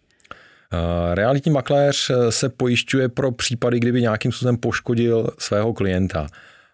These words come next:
A ta možnost, že by ho poškodil, je velmi teoretická. A takže v podstatě my, když jsme to řešili, jakým způsobem a co si všechno makléři mají pojistit, tak, eh,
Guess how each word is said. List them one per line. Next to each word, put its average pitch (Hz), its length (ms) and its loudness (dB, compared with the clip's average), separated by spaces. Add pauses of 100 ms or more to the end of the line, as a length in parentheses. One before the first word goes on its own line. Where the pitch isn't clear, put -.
(120)
A 87 760 0 (1040)
ta - 80 -2
možnost, 113 380 2
že 110 100 2
by 110 80 0
ho 117 120 0
poškodil, 110 640 0
je 110 120 2
velmi 107 340 2
teoretická. 92 1040 -2 (640)
A 87 460 -2 (480)
takže 95 580 0 (460)
v - 120 -12
podstatě 104 540 -2
my, 101 140 2
když 98 160 0
jsme 104 160 0
to 107 460 0
řešili, 101 600 0
jakým 95 260 -2
způsobem 101 580 -2 (220)
a - 60 -10
co 104 120 -2
si 101 180 -2
všechno 101 340 0
makléři 98 320 -2
mají 104 180 2
pojistit, 98 480 -2 (380)
tak, - 260 -6
eh, 101 40 0